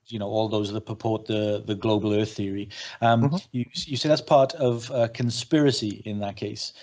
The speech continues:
Speaker 1: So
Speaker 2: Yeah.
Speaker 1: what do you think the aims of that conspiracy are, and, and who's involved in that conspiracy?
Speaker 2: Uh, like any conspiracy, most of it's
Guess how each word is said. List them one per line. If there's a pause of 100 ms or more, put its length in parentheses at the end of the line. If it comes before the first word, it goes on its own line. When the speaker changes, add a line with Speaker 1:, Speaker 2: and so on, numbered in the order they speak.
(160)
Speaker 1:
So
Speaker 2:
Yeah.
Speaker 1:
what
do
you
think
the
aims
of
that
conspiracy
are,
and,
and
who's
involved
in
that
conspiracy? (540)
Speaker 2:
Uh, (640)
like
any
conspiracy,
most
of
it's